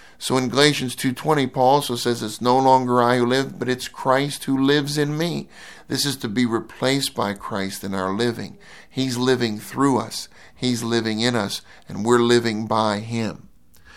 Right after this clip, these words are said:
But not only that, we also have the blood of Christ as the unique sacrifice. Now, what is the function of this blood? Again,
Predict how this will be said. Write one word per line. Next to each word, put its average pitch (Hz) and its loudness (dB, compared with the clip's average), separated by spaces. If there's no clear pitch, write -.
But 120 4
not 160 6
only 147 4
that, 139 0
we 110 2
also 156 4
have 127 0
the 110 -2
blood 147 0
of 117 4
Christ 107 0
as 110 -4
the 110 -4
unique 104 -4
sacrifice. - -8
Now, 98 -2
what 104 0
is 120 -2
the 131 -4
function 165 0
of 107 -6
this - -10
blood? 95 -8
Again, 123 -6